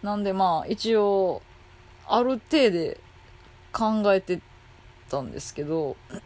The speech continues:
<clears throat> で、まあまあ、それとは関係なく、私、あの、十月のライブ、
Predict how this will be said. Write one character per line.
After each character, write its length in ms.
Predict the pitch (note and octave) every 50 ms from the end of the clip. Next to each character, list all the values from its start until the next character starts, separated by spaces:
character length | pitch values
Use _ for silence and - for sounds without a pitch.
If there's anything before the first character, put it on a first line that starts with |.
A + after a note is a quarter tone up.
| - -
<clears throat> 380 | - D#4+ A#3 F3+ D#3+ - -
で、 80 | - C4
ま 160 | D4 D#4 D4
あ 40 | C4
ま 260 | B3 B3 A3 E3 -
あ、 800 | - - - - - - - - - - - - - - - -
そ 160 | - - E4 E4+
れ 80 | F4+
と 80 | - D#4
は 120 | G#3+ F#3
関 300 | - - B3 A#3+ A#3 A#3
係 160 | - A#3 A#3
な 120 | G#3+ G#3+ G#3+
く、 160 | - F3 E3+
私、 300 | D#3+ D#3+ D#3+ E3 - F3+
あ 100 | E3+ D#3+
の、 180 | D#3+ D#3+ E3 E3
十 260 | - D4+ F4+ F4+ E4+
月 200 | F4+ E4+ A#3+ G#3+
の 180 | F#3 F3 E3+
ラ 160 | F#3 G3 G3 G3
イ 40 |
ブ、 380 | F#3 E3 F3+ F3+ F3 F3+ E3